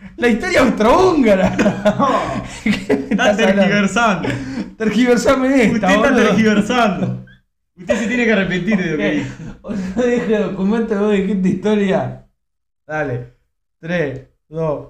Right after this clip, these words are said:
Speaker 1: uno.
Speaker 2: Archivo.
Speaker 1: ¡Libro! ¿Pero por qué archivo de vuelta?
Speaker 2: <laughs> No sé, pues me, me chupa un huevo todo, muchacho, dale.
Speaker 1: Ok, vos dijiste
Speaker 2: Eh.
Speaker 1: archivo, yo dije libro.
Speaker 2: Ok, pará.
Speaker 1: Pará, pará, eh, ¿qué carajo digo, boludo?
Speaker 2: Ya está, yo ya tengo la mía.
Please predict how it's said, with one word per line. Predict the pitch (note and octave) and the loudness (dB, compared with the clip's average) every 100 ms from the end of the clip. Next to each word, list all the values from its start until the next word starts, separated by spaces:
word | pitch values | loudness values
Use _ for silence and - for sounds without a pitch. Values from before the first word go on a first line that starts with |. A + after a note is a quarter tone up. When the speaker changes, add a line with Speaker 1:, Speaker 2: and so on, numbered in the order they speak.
| _ | _
Speaker 1:
uno. | F3 G3+ G3 - | -2 -2 0 0
Speaker 2:
Archivo. | C4+ D4 | 4 6
Speaker 1:
¡Libro! | A#3+ G#3 D#3 B2 - - - | 6 6 2 -2 -10 -20 -8
¿Pero | F4+ F#4 | -2 0
por | - | 0
qué | - | 2
archivo | F4 A#4 F4 E4 | 0 0 2 4
de | D#4 | 6
vuelta? | F4 F#4 D4 C#4 A3+ F#3+ D#3 B2+ B2+ B2 | 4 2 2 4 4 4 2 -2 -4 -8
Speaker 2:
<laughs> | - - - - - - F3 | -16 -20 -12 -12 -12 -14 -4
No | G#3 | -4
sé, | - C#4+ A#3+ - | -2 0 2 2
pues | G3 F#3+ | 0 -4
me, | F#3+ | -4
me | F#3 F#3 | -4 -6
chupa | G#3+ A3 | -4 -2
un | A3 | 2
huevo | A3+ A3 | 0 0
todo, | B3+ A3 F3 | -2 -2 -4
muchacho, | - G3+ - | -6 -6 -4
dale. | G3 A3+ A#3 B3+ | -2 0 2 2
Speaker 1:
Ok, | B3 | 2
vos | C4+ | 2
dijiste | C4+ - | 0 0
Speaker 2:
Eh. | A#3 | 0
Speaker 1:
archivo, | F#3+ C#4+ C#4+ B3+ | 0 0 0 0
yo | B3 | 2
dije | A#3+ G3 G#3 | 2 2 2
libro. | G#3 F#3+ D#3 C3 B2 B2 | 0 0 -2 -4 -6 -6
Speaker 2:
Ok, | B2+ G#2+ | -6 -6
pará. | - A#2 - F3 | -8 -12 -6 -2
Speaker 1:
Pará, | F3+ E3+ | 0 2
pará, | D3+ F3+ E3 | 2 0 0
eh, | F3+ | -2
¿qué | F3+ F#3+ | -2 -4
carajo | D#3+ F#3+ G3+ E3 | -2 -2 -2 -2
digo, | G3 A3 D#3 C3 | 0 0 0 -4
boludo? | C#3+ G3 G#3 | -2 0 0
Speaker 2:
Ya | E3+ D3+ | 0 -4
está, | F#3 | -6
yo | F3+ | -8
ya | D#3 | -8
tengo | D#3+ D3+ | -8 -8
la | C#3+ | -8
mía. | D3+ | -8